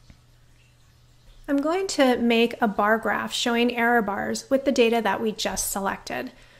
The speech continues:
So I'm going to select the information, including the column headings that I wanna graph,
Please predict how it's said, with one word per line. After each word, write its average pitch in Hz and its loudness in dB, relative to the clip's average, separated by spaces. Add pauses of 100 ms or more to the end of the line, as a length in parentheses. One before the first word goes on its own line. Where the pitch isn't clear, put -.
(440)
So - 0
I'm 240 2
going 247 2
to 262 4
select 233 -2 (140)
the 277 -2
information, 254 0
including 233 2
the 254 2
column 233 0
headings 220 -2
that 214 -2
I 208 0
wanna 202 -4
graph, 208 -6